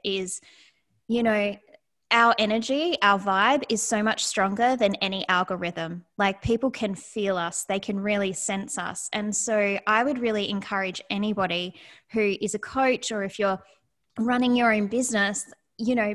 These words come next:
be on the social media platforms that really speak to you, and then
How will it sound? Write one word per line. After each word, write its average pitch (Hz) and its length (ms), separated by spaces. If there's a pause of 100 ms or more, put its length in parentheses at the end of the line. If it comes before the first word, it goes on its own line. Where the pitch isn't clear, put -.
(140)
be 277 260
on 262 120
the 262 60
social 226 340
media 208 260
platforms 196 580
that 190 140
really 190 260
speak - 320
to - 120
you, 180 360 (420)
and 226 200
then 247 240